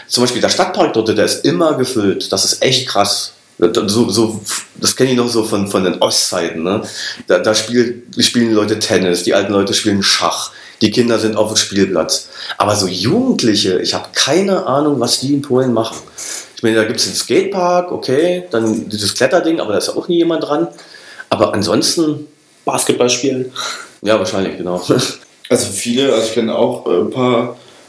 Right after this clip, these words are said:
Speaker 3: Leute aus Koschelitz, die fahren halt immer nach Breslau, wenn am Wochenende.
Speaker 2: Mhm.
Speaker 3: Also die sind halt meistens einfach nicht da. Und wenn, dann sind die halt immer irgendwie in ihren Freundeskreisen zu Hause und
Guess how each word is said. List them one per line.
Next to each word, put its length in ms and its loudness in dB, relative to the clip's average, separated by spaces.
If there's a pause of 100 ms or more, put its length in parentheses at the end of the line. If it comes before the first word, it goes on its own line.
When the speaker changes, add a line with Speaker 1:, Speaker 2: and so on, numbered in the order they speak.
(120)
Speaker 3:
Leute 320 0
aus 240 -2
Koschelitz, 640 0 (160)
die 120 0
fahren 200 2
halt 140 2
immer 120 -2
nach 220 0
Breslau, 340 0
wenn 340 -6 (300)
am 160 -6
Wochenende. 480 0 (920)
Speaker 2:
Mhm. 280 2 (220)
Speaker 3:
Also 140 4 (120)
die 180 2
sind 200 0
halt 240 2
meistens 340 0
einfach 280 0
nicht 180 -2
da. 340 0 (680)
Und 220 2
wenn, 200 2
dann 180 0
sind 200 -4
die 120 4
halt 240 0
immer 200 2
irgendwie 420 0
in 260 0
ihren 680 0 (360)
Freundeskreisen 1000 0
zu 160 -2
Hause 340 2
und 520 -6